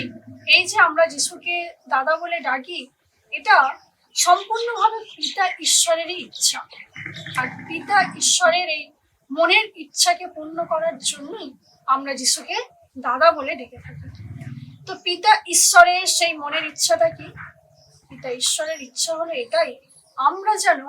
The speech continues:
তার পুত্র যিশুকে ধরে স্বর্গে প্রবেশের অধিকার পাই। আর এইভাবেই যিশুর সাথে আমাদের যেন একটা সুন্দর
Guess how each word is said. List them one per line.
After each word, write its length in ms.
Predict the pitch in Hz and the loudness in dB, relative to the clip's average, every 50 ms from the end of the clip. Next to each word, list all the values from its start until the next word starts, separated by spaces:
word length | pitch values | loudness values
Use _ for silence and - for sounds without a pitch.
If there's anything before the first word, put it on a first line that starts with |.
| 320 370 | -6 -6
তার 640 | - - _ _ _ - 302 311 339 427 403 403 415 - | -6 -6 _ _ _ 6 10 12 12 10 10 8 0 -10
পুত্র 420 | 302 269 - - - - 339 320 | -18 -20 -20 -20 -14 -12 -10 -10
যিশুকে 500 | 247 269 285 - - 339 349 349 359 359 | -8 -4 -2 -2 -2 -2 -6 -10 -12 -12
ধরে 380 | 240 - 254 277 320 349 294 - - _ _ _ _ _ - - - - - | -12 -6 -2 0 0 0 0 -2 -10 _ _ _ _ _ -6 -6 -6 -6 -6
স্বর্গে 460 | - - - 277 269 269 294 269 359 | -8 -8 -6 -6 -6 -6 -6 -8 -10
প্রবেশের 500 | 349 - - 254 240 262 277 - 349 320 | -10 -8 -8 -6 -6 -2 -2 -2 -2 -2
অধিকার 380 | 254 240 233 262 254 320 330 349 - _ | -4 -6 -8 -10 -4 -2 -2 -4 -2 _
পাই। 200 | 226 202 - - - _ _ - - - - - - _ _ _ | -8 -8 -8 -10 -16 _ _ -6 -6 -6 -6 -10 -16 _ _ _
আর 100 | 269 254 - - _ | -12 -12 -12 -14 _
এইভাবেই 680 | - 311 330 359 - - - 269 254 349 392 349 285 - _ _ _ _ _ _ _ 262 | -8 -6 -6 -6 -6 -6 -6 -6 -6 -6 -10 -12 -12 -16 _ _ _ _ _ _ _ -6
যিশুর 420 | 247 - 392 403 - 453 466 453 | -2 0 2 2 2 2 2 2
সাথে 360 | - - - 349 320 - 359 349 | 2 4 4 4 4 4 4 4
আমাদের 480 | 330 294 277 269 311 330 339 294 240 - _ _ _ _ | 4 4 4 2 2 0 0 -6 -8 -10 _ _ _ _
যেন 220 | 254 320 302 302 320 | -6 -6 -6 -6 -6
একটা 220 | 320 - - 359 | -10 -10 -6 -4
সুন্দর 640 | - - - 359 392 381 403 403 392 415 427 415 | -2 -2 -2 -4 -6 -12 -14 -14 -10 -10 -10 -10